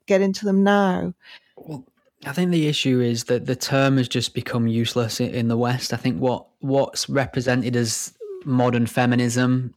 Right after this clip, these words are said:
Speaker 2: does f-, actual feminism, feminism a disservice. So I can understand wanting to take the label away. I used to apply the label of feminist to myself, uh, and I just, it's just something I don't do anymore because it's just too loaded and it's got a huge P R problem.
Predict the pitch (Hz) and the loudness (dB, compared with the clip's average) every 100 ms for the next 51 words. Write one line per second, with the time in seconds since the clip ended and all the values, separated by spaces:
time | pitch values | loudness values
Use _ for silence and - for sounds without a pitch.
0 | - 123 110 - - 123 - 135 113 127 | -2 -2 0 -6 -4 -4 -2 -4 0 0
1 | 117 117 - 120 113 - 127 123 113 113 | 0 0 0 -2 -2 -2 0 2 2 0
2 | 110 - 123 127 127 127 117 139 147 135 | -2 0 2 2 2 0 0 0 0 0
3 | 139 135 127 131 123 127 123 113 - 123 | 2 2 4 2 0 -2 -4 -4 -4 -2
4 | - 113 117 117 110 110 117 135 160 - | -2 0 2 2 0 0 2 2 0 0
5 | 143 135 127 127 120 120 120 - 120 117 | -2 2 2 4 4 2 -2 0 0 2
6 | 117 - 117 117 - 117 123 - - - | 0 -2 -2 -2 0 -2 -2 -8 -16 -14
7 | - - - 113 113 123 127 131 - 127 | -14 -12 -4 -2 0 -2 -2 -2 -4 -4
8 | 135 151 131 123 117 107 120 139 117 113 | 0 0 2 2 0 0 0 2 2 2
9 | 110 110 117 123 - - 120 117 131 131 | 0 -2 -4 -6 -6 -4 0 2 4 2
10 | 113 113 110 80 - 165 147 - 151 151 | 0 0 0 -2 -2 -2 -4 -6 -2 0
11 | 135 123 - - 120 135 147 135 120 117 | 0 -2 -8 -6 -2 0 0 -2 0 0
12 | 113 | 0